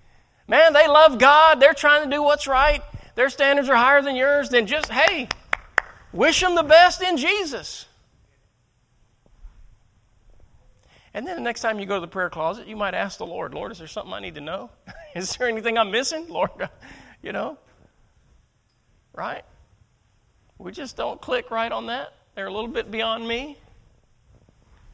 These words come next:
But you know, that's okay. Not everybody's gonna dot every I. Not every believer is gonna cross every T the same way.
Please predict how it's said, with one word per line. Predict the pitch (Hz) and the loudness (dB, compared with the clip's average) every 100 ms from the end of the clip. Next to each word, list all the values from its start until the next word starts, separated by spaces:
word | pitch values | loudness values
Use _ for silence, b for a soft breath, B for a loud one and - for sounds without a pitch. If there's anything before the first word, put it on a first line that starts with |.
| - - _ | -20 -20 _
But | 185 | -12
you | 208 | -8
know, | 202 | -6
that's | 214 208 | -6 -8
okay. | 208 240 220 139 _ - _ _ _ _ _ _ _ _ _ - | -10 -10 -14 -16 _ -20 _ _ _ _ _ _ _ _ _ -10
Not | 214 202 | -4 -2
everybody's | 208 190 165 165 190 | -2 0 0 0 -2
gonna | 170 151 | -6 -6
dot | 143 165 165 | -2 -2 -2
every | 160 147 | -6 -6
I. | 139 143 175 | -6 -6 -8
Not | 202 165 | -6 -6
every | 190 220 240 | -6 -8 -8
believer | 190 185 151 139 180 | -4 -4 -4 -6 -10
is | 208 | -10
gonna | 202 170 | -10 -10
cross | - 156 185 | -4 -4 -4
every | 175 180 202 | -8 -10 -12
T | 185 170 | -12 -12
the | 175 | -12
same | - 190 208 | -12 -10 -8
way. | 247 180 | -8 -10